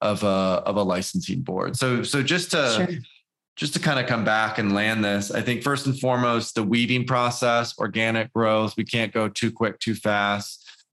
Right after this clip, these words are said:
Speaker 1: Community and the importance of community. Community isn't necessarily, uh, all-inclusive. It's not necessarily,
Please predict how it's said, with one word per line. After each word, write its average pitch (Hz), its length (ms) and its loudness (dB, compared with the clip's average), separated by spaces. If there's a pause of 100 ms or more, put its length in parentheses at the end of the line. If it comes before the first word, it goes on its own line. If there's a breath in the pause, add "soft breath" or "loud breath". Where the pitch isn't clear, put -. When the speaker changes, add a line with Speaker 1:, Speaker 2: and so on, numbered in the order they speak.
(120)
Speaker 1:
Community 120 880 2
and 113 160 0
the 107 60 2
importance 117 540 0
of 120 160 -2
community. 123 520 2
Community 170 640 2
isn't 143 260 0
necessarily, 117 1160 0 (480 soft breath)
uh, 107 760 2
all-inclusive. 120 1160 0 (420)
It's - 200 -2
not 123 300 2
necessarily, 113 1200 2